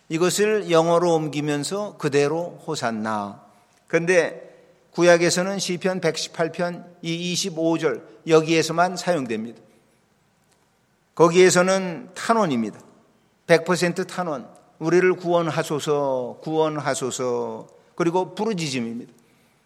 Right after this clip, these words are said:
그러나 신약시대에 와서는, 어,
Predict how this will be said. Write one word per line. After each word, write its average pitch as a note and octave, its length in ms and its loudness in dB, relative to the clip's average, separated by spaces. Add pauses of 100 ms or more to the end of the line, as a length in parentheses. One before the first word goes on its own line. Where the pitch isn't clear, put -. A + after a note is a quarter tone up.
(440)
그러나 E3+ 480 6
신약시대에 E3 600 2
와서는, D3 840 -2 (680)
어, G#2 680 -14